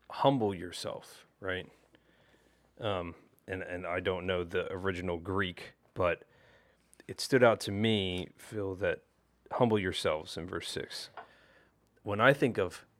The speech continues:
humility or being humbled, I think of it exactly in that way. Being humbled, right? As a, something that is humbling me, or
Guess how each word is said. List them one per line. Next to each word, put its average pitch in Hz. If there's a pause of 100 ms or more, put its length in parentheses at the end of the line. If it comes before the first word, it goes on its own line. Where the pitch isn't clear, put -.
(100)
humility 98 (340)
or 101
being 95
humbled, 87
I 101
think 120
of 104
it 104
exactly 98
in 90
that 87
way. - (720)
Being 117
humbled, 95 (480)
right? 87 (380)
As 101
a, 90 (920)
something 127
that 104
is 90 (160)
humbling 110
me, 120 (360)
or 92